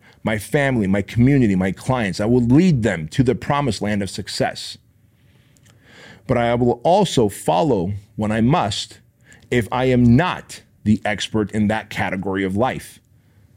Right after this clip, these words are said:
right? And so you must be in a position where you can lead when called upon, follow when you must.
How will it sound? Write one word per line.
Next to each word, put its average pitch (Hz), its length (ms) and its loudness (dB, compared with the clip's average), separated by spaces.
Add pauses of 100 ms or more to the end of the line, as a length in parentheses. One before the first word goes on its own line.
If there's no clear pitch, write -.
(580)
right? 107 280 -2
And 120 180 2
so 147 140 4
you 131 200 6
must 147 480 2
be 131 120 2
in 123 100 2
a 113 40 2
position 98 720 -2
where 110 160 2
you 110 160 6
can 101 380 4
lead 135 260 6
when 151 160 2
called 90 280 0
upon, 87 400 -2
follow 117 500 -2
when 95 220 0
you 90 100 0
must. - 460 -4